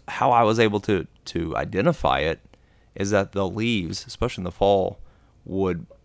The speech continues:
have this beautiful red color. I'm talking beautiful, and then it would turn shades and usually kinda get d-, to, like, a dark red till it died. Um, but then I was able to identify that plant. So then in the spring, I knew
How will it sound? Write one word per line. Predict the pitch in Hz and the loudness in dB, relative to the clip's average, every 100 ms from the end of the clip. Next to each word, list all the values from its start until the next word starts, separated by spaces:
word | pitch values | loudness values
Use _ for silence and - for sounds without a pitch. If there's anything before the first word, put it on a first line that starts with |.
| _ - | _ -14
have | - 82 | -8 -8
this | 98 | -8
beautiful | - 98 104 110 101 - 87 | -10 -2 4 6 6 2 -2
red | 90 85 - | 0 0 -2
color. | - 87 80 78 | -2 -2 0 -4
I'm | 90 | -6
talking | 92 - - - 107 117 _ | -4 -4 -4 -12 -14 -18 _
beautiful, | - 113 104 - 107 107 | 2 4 4 4 4 4
and | 82 95 | 2 -2
then | |
it | 90 | -4
would | 87 | -6
turn | - 92 | -2 -2
shades | - 101 92 90 | 0 0 0 0
and | 85 | -6
usually | 87 95 | -8 -8
kinda | - 76 | -6 -6
get | 76 57 | -6 -8
d-, | - - | -12 -10
to, | - | -10
like, | 90 | -8
a | |
dark | - 95 90 78 | 0 2 2 0
red | 80 76 | -2 -4
till | 78 | -8
it | 58 | -8
died. | - - - - - - - - | -6 -8 -12 -20 -20 -20 -20 -4
Um, | 95 87 80 101 _ | 0 0 -2 -10 _
but | 110 | 0
then | 104 110 | 2 0
I | |
was | 104 | 0
able | 104 98 | 0 0
to | 92 | 0
identify | 85 104 143 73 | 0 -2 0 0
that | 73 - | -2 -2
plant. | 87 69 | -6 -6
So | - | -6
then | 92 95 | -4 -4
in | 87 | -4
the | - | -8
spring, | - 98 87 | -2 -2 -2
I | 78 | -4
knew | 82 80 78 | -6 -4 -6